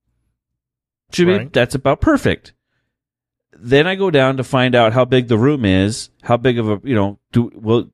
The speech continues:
Speaker 1: is there a screen? How many people is estimated to sit in the room, you know, the usual things that a pers-, a, a person doing a presentation would ask.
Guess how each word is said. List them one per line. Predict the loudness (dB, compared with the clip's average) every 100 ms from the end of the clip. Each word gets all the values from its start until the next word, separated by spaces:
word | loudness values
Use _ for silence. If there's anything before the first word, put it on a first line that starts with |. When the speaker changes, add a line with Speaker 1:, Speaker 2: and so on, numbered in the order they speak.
| -2
Speaker 1:
is | 0
there | 4 2
a |
screen? | 0 -4 -2 0 0 -2 -8 _ _ _ -6
How | -4
many | -4
people | -4 -4 -2 0
is | 0 0
estimated | -4 -6 -8 -8 -8 -6
to | -4
sit | -4 -4
in | -4
the | -4
room, | -2 -2 -4 -10 _
you | 0
know, | 0
the | 0
usual | 2 2 2 0
things | 0 -2 -2 -4
that | -6
a |
pers-, | -6 -8 -8 -4
a, | -4 -4 _ _
a | 0 0 0
person | -2 -2 -2 -6
doing | -2 -2 0
a | 0 2 0
presentation | -2 -4 -4 -2 -2 -2 -4
would | -4 -2
ask. | -2 -2 -4 -8